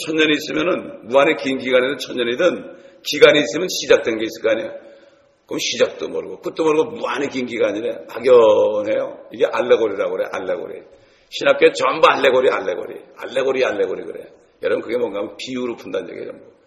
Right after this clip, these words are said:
하나님의 말씀은 이런 뜻이다. 아, 천 년은 천 년이 아니래. 아니, 하나님이 천 년이면 천 년이지 왜 아닙니까, 여러분? 이게 참 마귀에게 속는 거라고. 얼마나 웃기는 얘기예요.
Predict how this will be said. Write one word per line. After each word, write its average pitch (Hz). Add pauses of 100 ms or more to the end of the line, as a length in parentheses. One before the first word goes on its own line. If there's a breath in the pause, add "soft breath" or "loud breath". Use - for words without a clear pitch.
(480 soft breath)
하나님의 135
말씀은 135 (220 loud breath)
이런 123
뜻이다. -
아, -
천 131
년은 117
천 -
년이 117
아니래. 95 (460 loud breath)
아니, 143
하나님이 151
천 165
년이면 151
천 -
년이지 151
왜 151
아닙니까, 117
여러분? - (1000)
이게 127
참 139
마귀에게 139 (120)
속는 -
거라고. - (440)
얼마나 170
웃기는 185
얘기예요. 185